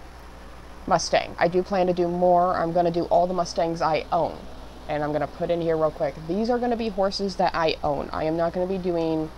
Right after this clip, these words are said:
at least not yet, but I am not gonna be doing a horse color or breed that I don't own. So all the Mustangs that you will see in this series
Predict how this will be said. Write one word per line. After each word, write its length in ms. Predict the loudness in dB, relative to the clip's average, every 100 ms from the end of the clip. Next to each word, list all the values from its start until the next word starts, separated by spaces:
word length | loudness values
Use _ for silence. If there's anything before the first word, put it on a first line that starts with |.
| -16 -4
at 80 | 0
least 200 | 0 0
not 200 | -2 -2
yet, 580 | -2 0 2 2 -4 -14 -14 -16 -16 -2
but 320 | 0 2 -2 -8 -16 -16 -4
I 120 | 0
am 80 | 2
not 120 | 0
gonna 120 | -2 -2
be 80 |
doing 220 | -2 -2 -2
a 200 | -2 -4
horse 560 | 0 0 0 -4 -10 -12 -16 2
color 380 | 6 6 4 0 -8 -16 -16 -16 -16 -16 -16 -16 -6 0
or 120 | 2
breed 260 | 2 2 4
that 100 | 4
I 60 |
don't 220 | 4 0 0
own. 280 | -2 -2 -6 -14 -16 -16 -16 -18 -16 -16 -16 -16 -16 -16 -14 -14 -14 -10
So 400 | 2 6 8 8
all 420 | 8 8 10 8 6
the 80 |
Mustangs 420 | 2 2 2 2 2
that 100 | 0
you 80 |
will 100 | 0
see 380 | 0 -2 -2 -2 -6
in 100 | -4
this 120 | -4 -2
series 460 | -2 -2 -4 -6